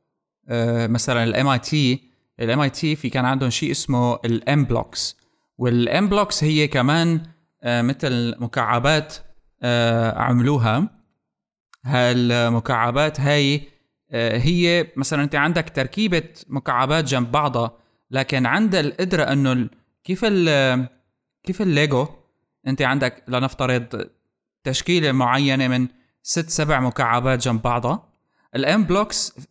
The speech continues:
المكعبات هاي تقدر تاخد أشكال معينة، والمكعب نفسه ينط مكعبين تانيين أو ينط فوق المكعبات الثالثة اللي جنبه،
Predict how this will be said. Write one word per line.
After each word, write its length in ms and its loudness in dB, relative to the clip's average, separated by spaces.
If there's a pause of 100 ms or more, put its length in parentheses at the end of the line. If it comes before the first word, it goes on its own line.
(160)
المكعبات 1120 0
هاي 300 0 (260)
تقدر 320 0
تاخد 440 -2
أشكال 600 0
معينة، 580 2 (340)
والمكعب 680 0
نفسه 320 -2
ينط 500 -2 (500)
مكعبين 560 0
تانيين 500 2
أو 200 -2
ينط 200 -2
فوق 200 -2
المكعبات 680 0
الثالثة 540 -2
اللي 360 -2
جنبه، 420 0